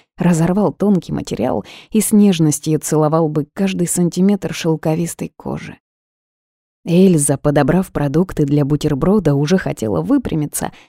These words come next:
как услышала хриплый мужской голос. «И кто это тут без спроса берет мою еду из холодильника?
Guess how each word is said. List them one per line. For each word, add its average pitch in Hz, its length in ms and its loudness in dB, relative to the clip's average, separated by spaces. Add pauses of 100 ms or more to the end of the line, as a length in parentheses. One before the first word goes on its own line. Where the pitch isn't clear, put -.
(120)
как 165 200 -2
услышала 190 640 -2
хриплый 208 460 -4
мужской 196 460 -2
голос. - 580 -8 (760)
«И 160 160 2
кто - 460 4
это 170 260 4
тут 170 220 2
без 131 220 -2
спроса - 600 -4 (340)
берет 190 360 6
мою 180 280 4
еду 196 360 2
из 135 160 0
холодильника? 143 800 -4